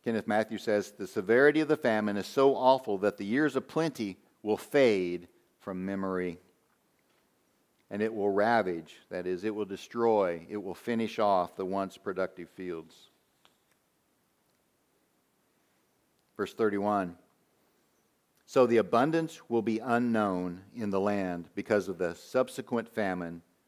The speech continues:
for it will be severe." Joseph continues in thirty-two, saying, "Now as for the repeating of the dream to Pharaoh twice, it means that the matter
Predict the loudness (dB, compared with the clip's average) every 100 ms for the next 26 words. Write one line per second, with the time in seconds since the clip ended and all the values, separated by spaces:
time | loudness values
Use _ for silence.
0 | _ -2 0 -2 -4 -6 -8 -8 -2 0
1 | 0 -2 -8 _ _ _ _ _ _ _
2 | _ _ _ _ _ _ _ _ _ _
3 | _ _ _ _ _ _ _ _ _ _
4 | _ _ _ _ _ _ _ _ _ _
5 | -2 -2 0 -6 -8 -6 -4 -4 -6 -6
6 | -4 -4 -4 -4 -2 -2 0 2 4 4
7 | 2 0 0 2 2 0 -4 -4 -2 -2
8 | -4 -2 -2 -2 -2 -6 -6 -2 0 2
9 | 2 0 0 2 2 0 -4 -10 -10 -4
10 | -2 0 0 -2 2 4 4 0 _ _
11 | _ -4 -2 0 4 4 4 0 -4